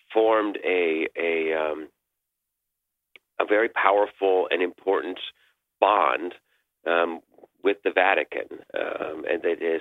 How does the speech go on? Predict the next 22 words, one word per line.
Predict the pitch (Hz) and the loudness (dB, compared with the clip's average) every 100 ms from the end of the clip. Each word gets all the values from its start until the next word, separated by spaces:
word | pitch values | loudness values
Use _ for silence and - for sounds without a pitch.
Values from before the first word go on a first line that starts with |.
| - | -4
as | - 82 78 - | -2 -2 -2 -2
I | 82 | -2
have | 82 | -2
explored, | 85 - - 85 82 82 78 80 _ - _ _ - | -4 -6 -8 -2 0 2 0 -4 _ -20 _ _ -8
uh, | 78 78 85 - | -6 -4 -6 -6
through | 87 85 | -6 -2
numerous | 87 87 85 80 - | -2 0 -2 -4 -2
books. | 87 73 - - 69 | -2 -2 -4 -8 -2
And | 87 | 0
I | 87 | 2
guess | - 117 - | 0 -2 0
that | 95 - - _ _ _ _ _ _ _ _ _ _ _ - | -2 -2 -10 _ _ _ _ _ _ _ _ _ _ _ -6
I, | 92 - _ | -6 -6 _
it's | - 92 - | -2 -2 0
maybe | 104 101 98 90 - _ _ _ | 0 2 0 0 -6 _ _ _
wishful | 113 131 - 110 - | -2 0 0 -2 0
thinking | 107 - 95 82 | -2 0 -2 0
and | 82 | -2
hope | - 113 87 - | 0 0 0 -2
and, | 80 80 - | -4 -4 -2
and, | 78 78 78 - - _ | -2 -2 -6 -14 -20 _
and | 80 82 78 78 76 | -4 -2 -2 -2 -6